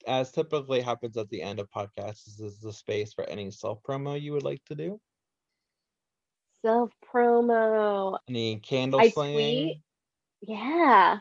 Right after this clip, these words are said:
Speaker 2: yeah. I, so I tweet and make candles at Bitch Druid, bitch with a, with a B and a T.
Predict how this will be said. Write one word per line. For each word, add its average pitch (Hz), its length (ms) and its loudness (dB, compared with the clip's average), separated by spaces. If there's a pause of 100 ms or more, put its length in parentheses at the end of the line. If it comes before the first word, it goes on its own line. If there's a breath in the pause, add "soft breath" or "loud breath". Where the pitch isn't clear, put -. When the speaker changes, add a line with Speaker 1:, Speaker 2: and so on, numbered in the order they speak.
(140)
Speaker 2:
yeah. 262 420 12
I, 233 420 12
so 254 120 10
I 233 180 12 (180)
tweet 294 440 6 (200)
and 220 360 8
make 226 160 8 (200)
candles 208 840 8
at 196 240 12 (180)
Bitch - 340 2
Druid, 190 560 4 (380)
bitch 226 240 8
with 220 160 8
a, 208 300 6
with 214 180 6
a 214 60 0
B 196 520 4 (380)
and 202 160 0
a 190 60 -2 (120)
T. 180 380 2